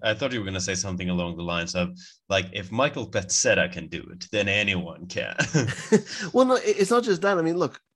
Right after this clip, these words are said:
Speaker 2: he got drafted.
Speaker 1: Yeah.
Speaker 2: You know, not many players get drafted.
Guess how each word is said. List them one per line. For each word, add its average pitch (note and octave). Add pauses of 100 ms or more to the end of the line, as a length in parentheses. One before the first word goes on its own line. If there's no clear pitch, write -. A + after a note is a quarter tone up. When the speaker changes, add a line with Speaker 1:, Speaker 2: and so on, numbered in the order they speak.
(100)
Speaker 2:
he D3
got E3
drafted. A#2+ (480)
Speaker 1:
Yeah. F2 (200)
Speaker 2:
You C#3
know, A#2+
not B2+
many E3
players D3
get C3
drafted. G2+